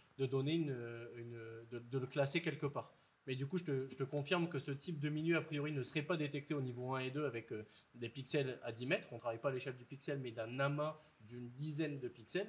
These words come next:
dans ce type de cartographie, donc déjà en Earthscope. Et ensuite, si c'était le cas, par exemple, au niveau trois, voire au niveau quatre, avec des données su-, euh, submétriques, que ce soit d'imagerie spatiale, commerciale ou d'imagerie aérienne ou autre, du coup, on aurait des arbres décisionnels qui viendraient compléter de sorte à pallier à ce type de,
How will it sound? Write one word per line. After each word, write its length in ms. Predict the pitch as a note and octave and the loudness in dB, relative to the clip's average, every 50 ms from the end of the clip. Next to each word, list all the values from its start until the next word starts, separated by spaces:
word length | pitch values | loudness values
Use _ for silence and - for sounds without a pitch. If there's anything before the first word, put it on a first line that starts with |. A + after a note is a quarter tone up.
| E3 B2 | -2 -4
dans 120 | B2 - | -6 -6
ce 100 | - C3+ | -6 -6
type 180 | A#2+ - C3+ B2+ | -8 -8 -8 -8
de 80 | A#2+ A#2 | -8 -6
cartographie, 560 | - - A2+ - C3 A#2 A2 A2+ G#2+ G3 F#3+ | -4 -4 -4 -4 -4 -6 -4 -4 -4 -4 -4
donc 160 | E3 B2+ A#2+ | -4 -4 -6
déjà 220 | A#2+ A2+ A2+ B2+ | -6 -6 -6 -4
en 100 | A#2+ A#2 | -4 -4
Earthscope. 400 | A#2 G#2+ G#2+ - - F3+ F#3+ F3+ - - - - - - - - | -6 -8 -8 -6 -2 -2 -2 -2 -4 -16 -20 -20 -20 -20 -10 -4
Et 80 | - C3 | 0 2
ensuite, 320 | C3+ C3+ C#3 - G3+ F3+ | 2 2 2 0 -4 -2
si 140 | - - E3+ | -2 -2 -2
c'était 260 | D3 - E3 C#3+ E3 | 0 2 2 2 2
le 80 | D#3 D3 | 2 0
cas, 140 | - E3+ E3 | 0 0 0
par 140 | - D3 C3 | 2 2 2
exemple, 260 | C3+ D3 C#3+ C#3 C#3+ | 2 2 2 2 2
au 60 | C3+ | 2
niveau 280 | C#3 C#3 C3 C3+ C3+ C3+ | 2 2 2 2 0 0
trois, 320 | - - - - E3+ D#3+ | 0 0 2 4 4 4
voire 280 | C#3 D3 F3 F3+ E3+ E3 | 6 6 6 6 6 6
au 80 | D#3+ | 4
niveau 240 | D#3 D3 C#3 C#3+ C#3+ | 2 2 2 0 2
quatre, 340 | - E3+ E3+ E3+ E3+ - - - - - - - | 4 4 2 2 2 -4 -12 -18 -20 -14 -6 -2
avec 240 | C3 B2+ C3 B2+ C3 | 0 2 2 2 4
des 100 | C#3 C3+ | 4 4
données 260 | C#3 C#3+ D3 D3 C3+ | 4 4 4 2 0
su-, 320 | - - - D#3+ D3 D3 | -2 -4 -4 -2 0 2
euh, 280 | C#3 C3+ C3+ C3 C3+ B2+ | 2 2 2 2 0 -2
submétriques, 800 | - - - E3 C#3+ D#3 D#3 D3 D3 - E3+ E3+ F3 F3 - - - - - - - | -2 0 0 0 0 0 -2 -2 -2 0 0 0 0 0 -6 -16 -20 -20 -14 -6 -2
que 80 | C#3 | -2
ce 60 | C3 - | 0 2
soit 100 | D3 C3+ | 2 0
d'imagerie 380 | C3 D3 D3+ D#3 D3 C#3+ D3 | 2 2 2 2 2 0 -2
spatiale, 400 | C#3 - D#3 C#3+ - - D#3 D3 | -2 -2 -2 -2 0 0 -2 -2
commerciale 500 | - D#3 D3 D3 C#3+ - - D3+ C#3 D3+ E3+ | -2 -2 0 0 -2 0 0 0 0 2 2
ou 80 | E3 D3+ | 0 0
d'imagerie 440 | D#3 D3 D3 C#3 C3 C3+ C#3 C#3 C3 | 0 0 0 0 0 -2 -2 0 0
aérienne 360 | C3 B2+ B2 B2+ B2 A#2+ A#2+ | 0 0 -2 -2 -4 -4 -4
ou 120 | A#2+ C3 | 0 2
autre, 220 | D#3+ G3 - - - - - - _ _ - | 2 2 2 0 -12 -20 -20 -20 _ _ -6
du 100 | C#3+ C#3 | -4 -2
coup, 180 | - F#3 F#3 | 2 6 6
on 140 | E3+ D#3+ C#3+ | 6 8 6
aurait 240 | C#3+ C#3 C#3 D#3+ D#3+ | 6 6 6 4 4
des 260 | D3+ C#3+ C3+ B2 - D#3+ | 4 4 2 4 6 4
arbres 160 | D3 C#3+ C#3 | 4 4 2
décisionnels 560 | C3+ C3 - C#3+ B2+ C3 A#2+ C#3 E3+ F#3 F3 | -4 -4 -4 -4 -2 -2 0 2 0 0 0
qui 120 | - D3+ | -4 -4
viendraient 300 | B2+ C3+ B2+ B2+ C3+ C3+ | -2 -2 -2 0 0 -2
compléter 480 | C3+ - C#3+ C#3 C#3 C#3 B2 - F3+ F3+ | -2 -2 -4 -2 0 0 0 2 2 2
de 100 | D3+ C3 | 2 2
sorte 220 | - D#3+ C#3+ - - | 0 0 -2 0 0
à 60 | C#3+ | -2
pallier 340 | - C3+ C3 B2 C3 D3 C#3+ | 0 0 -2 -2 -2 -4 -4
à 40 | C#3 | -4
ce 120 | C#3 C3+ | -4 -6
type 240 | A#2+ - D3+ C#3+ C3+ | -8 -8 -8 -8 -6
de, 240 | B2+ B2+ A#2+ A2+ | -6 -6 -6 -6